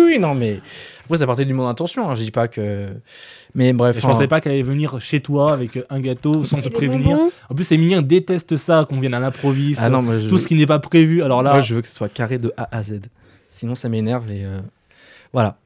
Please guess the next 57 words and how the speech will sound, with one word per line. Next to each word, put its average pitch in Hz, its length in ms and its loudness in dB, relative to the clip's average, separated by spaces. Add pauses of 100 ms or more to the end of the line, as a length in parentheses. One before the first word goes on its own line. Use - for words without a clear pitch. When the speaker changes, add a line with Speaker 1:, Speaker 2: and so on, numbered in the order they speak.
Speaker 2:
Et - 40 -16
ça, 120 220 -6
ça 113 140 -8
t'a 117 100 -4
stressé, - 460 -6
je - 100 -8
crois, 123 140 -4
de, 123 80 -4
de 113 200 -8
savoir 123 280 -4
Speaker 1:
Mais, 123 240 2
Speaker 2:
que 110 60 -4
Speaker 1:
bah, 113 360 0
en 120 40 -2
même 127 140 -2
temps, 180 180 0
oui, 175 180 -2
quelqu'un 135 260 -2
Speaker 3:
Bah, 175 60 -2
Speaker 1:
vient 156 120 0
Speaker 3:
quelqu'un - 80 -2
Speaker 1:
chez - 60 0
Speaker 3:
vient 240 140 -2
Speaker 1:
toi. - 20 2
Speaker 3:
chez 247 240 -2
toi 294 220 -4
et 269 40 -2
tout, 247 60 0
c'est 277 100 -4
Speaker 1:
Bonjour, 170 280 -2
Speaker 3:
flippant, 226 260 -4
Speaker 1:
je - 40 -4
Speaker 3:
quand - 120 2
même. 277 180 -2
Speaker 1:
suis 120 160 -6
devant 107 300 -4
chez 117 220 -8
toi. 123 440 -4 (240)
Speaker 2:
Je - 60 -14 (640)
Speaker 1:
Voilà. 107 140 -4
Speaker 2:
ne 101 40 -4
te 110 80 -10
connais 101 240 -4
pas, 160 200 -2
Speaker 1:
Ouais, 208 80 0
Speaker 2:
mais 113 60 4
Speaker 1:
c'est 104 160 -2
Speaker 2:
je 98 60 -6
Speaker 1:
ça. - 60 -10
Speaker 2:
suis - 100 -10
devant 98 200 -8
chez 127 160 -12
toi. 107 260 -14 (380)
Mais 131 60 2
je - 60 -4
crois 208 120 -6
que 147 320 0